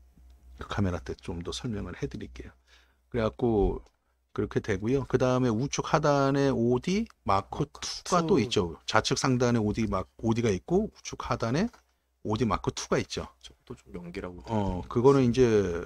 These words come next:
Speaker 1: 어떤 의미가 있냐면 저게 이천팔 년도에 생산이 되는데 풀 에이치디 비디오 녹화 기능을 갖춘 업계 최초의 에스엘알 디지털 카메라가 됩니다.
Speaker 2: 음.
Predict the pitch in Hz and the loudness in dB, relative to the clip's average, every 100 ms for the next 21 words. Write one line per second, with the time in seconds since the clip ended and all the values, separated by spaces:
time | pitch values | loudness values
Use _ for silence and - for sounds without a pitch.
0 | - 110 107 135 113 110 104 95 107 113 | -6 -4 0 2 4 2 2 0 -2 -2
1 | 117 104 104 131 - 208 196 170 147 143 | -2 0 -2 -4 0 2 2 2 -2 -2
2 | 135 123 101 95 92 143 127 - - - | 0 0 -2 -2 -4 -4 -6 -8 -20 -20
3 | - _ 214 214 170 - 165 151 135 107 | -20 _ 4 4 4 0 0 0 -2 -2
4 | 117 104 90 - 98 98 92 92 90 80 | -2 -2 -2 -2 -2 -2 -2 -4 -4 -8
5 | - - 156 170 - - 117 - 131 - | -6 -4 -2 -2 -4 -6 -6 -6 -8 -4
6 | 127 92 85 - 90 92 - 90 - - | -4 -2 -4 -6 -6 -8 -12 -14 -12 -12
7 | - 98 - 101 101 98 98 | -12 -14 -14 -14 -14 -14 -18